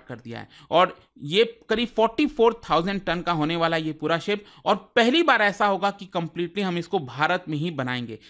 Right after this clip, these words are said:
किसी भारत के Indian shipyard के द्वारा इसको बनाया जाएगा। और इसकी वजह से काफ़ी सारा employment भी generate होगा। करीब sixteen point eight eight million man days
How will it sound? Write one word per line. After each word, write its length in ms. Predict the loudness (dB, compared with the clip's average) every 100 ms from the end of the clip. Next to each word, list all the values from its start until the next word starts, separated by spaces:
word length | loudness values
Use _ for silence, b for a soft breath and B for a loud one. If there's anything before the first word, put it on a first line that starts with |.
| b _
किसी 220 | -8 -6
भारत 400 | -4 0 2 0 -4
के 60 |
Indian 340 | -4 -2 -2 -4
shipyard 480 | -8 -2 0 0
के 100 | -4
द्वारा 180 | -4 -4
इसको 240 | -4 -8 -10
बनाया 280 | -8 -8
जाएगा। 360 | -8 -12 -14 -16 B B -2
और 160 | -2 -2
इसकी 240 | -8 -2
वजह 200 | 0 0
से 80 | 0
काफ़ी 380 | 0 0 0 -2
सारा 200 | 0 0
employment 500 | 0 0 0 -2 -4
भी 120 | -6
generate 360 | -4 -4 -4 -4
होगा। 260 | -2 -4 B B -2
करीब 180 | -2
sixteen 500 | -2 -6 -4 2 2
point 300 | 2 0 -2 -2
eight 200 | -4 -2
eight 140 | -4 -2
million 360 | 0 0 0
man 400 | 0 0 0 -2
days 300 | -2 -2 -4